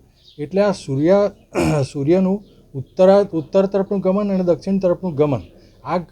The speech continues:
આ જ્યારે એની ગતિ આપણને રોજે રોજ જોવા મળે એટલે એ મધ્યાહન સમયે દરેક અક્ષાંશ ઉપર કોઈ બે સમયે એવું પણ બને કે સૂર્ય માથા ઉપર આવી જાય.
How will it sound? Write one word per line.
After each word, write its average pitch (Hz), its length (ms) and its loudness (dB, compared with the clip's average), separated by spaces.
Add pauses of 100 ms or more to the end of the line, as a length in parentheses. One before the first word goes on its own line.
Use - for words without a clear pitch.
(120)
આ 180 220 -4
જ્યારે 165 460 0 (120)
એની 151 200 -4 (360)
ગતિ 156 360 -6 (280)
આપણને 147 280 -4
રોજે 139 260 0
રોજ 156 160 4
જોવા 131 260 0
મળે 147 300 -2 (320)
એટલે 151 260 -6 (120)
એ 214 340 -4 (560)
મધ્યાહન 147 540 -2
સમયે 160 540 -2 (420)
દરેક 156 380 0
અક્ષાંશ 165 600 -6
ઉપર 147 360 -8 (360)
કોઈ 190 240 4
બે 175 320 2
સમયે 165 480 -2 (340)
એવું 165 240 2
પણ 196 180 0
બને 147 240 0
કે 165 140 -8
સૂર્ય 143 420 -6 (220)
માથા 123 300 -6
ઉપર 127 260 -4
આવી 95 200 -16
જાય. 87 180 -20